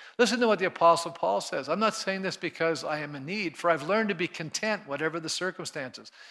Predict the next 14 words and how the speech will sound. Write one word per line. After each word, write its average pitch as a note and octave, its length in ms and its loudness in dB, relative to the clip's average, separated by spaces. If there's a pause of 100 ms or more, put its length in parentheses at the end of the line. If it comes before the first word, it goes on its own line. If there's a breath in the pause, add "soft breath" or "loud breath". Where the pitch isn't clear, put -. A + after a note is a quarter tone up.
(160 loud breath)
How C4 100 4
many D4+ 220 2
think - 280 0
contentment F#3 520 -2
is B2+ 100 -6
an C#3 100 -8
amazing D3+ 460 -6
thing? F3+ 340 -12 (100)
To G#3 100 -8
just C4 260 0
learn A#3 240 2
to A3+ 60 0
be A3 120 -4
content. A3 520 -6